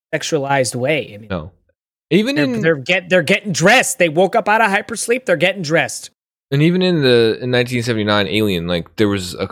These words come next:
Speaker 2: I think a few scenes, but it was, like, not, she was, it was, it was really that, that, I mean, it's just crazy to me that back then you didn't have any, if you think, like, you didn't have any of that, and it was almost, like, paved a way for,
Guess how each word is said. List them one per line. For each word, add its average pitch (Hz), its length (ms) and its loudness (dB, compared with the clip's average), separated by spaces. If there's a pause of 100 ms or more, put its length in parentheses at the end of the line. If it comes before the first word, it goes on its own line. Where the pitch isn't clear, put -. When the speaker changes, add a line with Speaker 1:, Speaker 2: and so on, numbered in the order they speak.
Speaker 2:
I 73 60 -6
think 85 220 -6
a 80 40 -8
few 87 200 -6
scenes, 82 400 -10
but 92 120 2
it 92 40 4
was, 95 160 0
like, 92 120 0
not, 101 240 0
she 135 160 2
was, 135 400 0 (120)
it 113 80 0
was, 104 140 -2 (500)
it 147 60 4
was 127 180 2
really 147 260 4
that, 110 220 0
that, 120 180 -8
I - 60 -20
mean, 147 160 0
it's 135 80 -2
just 156 160 -2
crazy 180 320 0
to 156 80 0
me 120 80 0
that 101 260 0 (680)
back 117 240 -2
then 113 180 0
you 110 100 0
didn't 123 200 0
have 117 340 -2
any, 92 180 -4
if 87 120 -4
you 110 100 -2
think, 117 240 -4
like, 92 140 -8
you 117 100 -4
didn't 117 140 -4
have 107 180 -4
any 95 120 -4
of 87 60 -4
that, 76 80 -6
and 92 120 -4
it 95 60 0
was 95 120 -4
almost, 120 300 -4
like, 107 340 -2 (140)
paved 120 360 -2
a 101 60 0
way 101 260 2
for, 85 480 -4